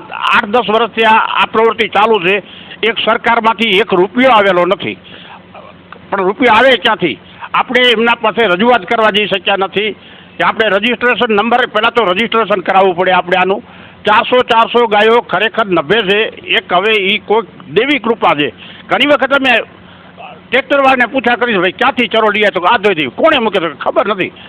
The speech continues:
નથી દેતા જવાબ, અમને નથી દેતા જવાબ. એટલે આ એક બહુ મોટી વસ્તુ છે, શ્રદ્ધાનો વિષય છે. અને ખરેખર તો ભાણજીભાઈની તો આખી શ્રદ્ધા અલગ છે, કારણ કે વીસ વર્ષથી આ ધૂણો દખાવી અહીંયા બેઠા છે.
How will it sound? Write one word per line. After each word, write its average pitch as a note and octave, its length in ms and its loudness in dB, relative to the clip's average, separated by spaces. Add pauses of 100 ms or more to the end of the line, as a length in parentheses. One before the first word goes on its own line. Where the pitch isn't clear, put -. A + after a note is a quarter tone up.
(140)
નથી D4+ 200 0
દેતા D#4+ 220 0
જવાબ, G#3 340 2
અમને C#4+ 220 2 (100)
નથી A3+ 100 -6
દેતા G3 220 -2
જવાબ. C3+ 260 -2 (500)
એટલે A3+ 200 -2
આ A#3 160 4
એક G#3+ 120 -4
બહુ A3 140 2
મોટી G#3+ 300 0
વસ્તુ A#3+ 300 0
છે, A#3+ 140 0
શ્રદ્ધાનો G#3+ 480 -2
વિષય A#3 320 -2
છે. A3 180 -2 (680)
અને G#3+ 260 0
ખરેખર A#3+ 440 -2
તો A#3+ 400 4
ભાણજીભાઈની A3+ 680 0
તો A#3+ 120 0
આખી A3+ 260 -2
શ્રદ્ધા G3+ 300 -2 (100)
અલગ F#3 200 0
છે, C3+ 240 -6 (380)
કારણ G3+ 160 -2
કે G#3 140 -2
વીસ A3 260 -2
વર્ષથી B3 300 0
આ A3 60 2
ધૂણો F#3+ 300 0
દખાવી G#3 340 -2
અહીંયા F#3+ 200 0
બેઠા F3+ 320 -2
છે. B2 200 -4